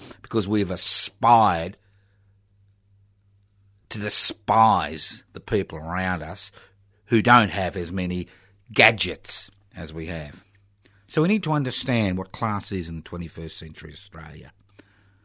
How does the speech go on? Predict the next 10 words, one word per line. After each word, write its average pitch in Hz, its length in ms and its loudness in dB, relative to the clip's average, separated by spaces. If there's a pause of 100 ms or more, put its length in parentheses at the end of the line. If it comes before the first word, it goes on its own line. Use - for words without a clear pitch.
(140)
So 135 200 4
bear 151 220 8
with 127 260 4
me 92 80 -2
on 90 80 -2
the 90 120 -4
anarchist 90 380 -6
world 82 260 -6
this - 220 -12
week. - 380 -18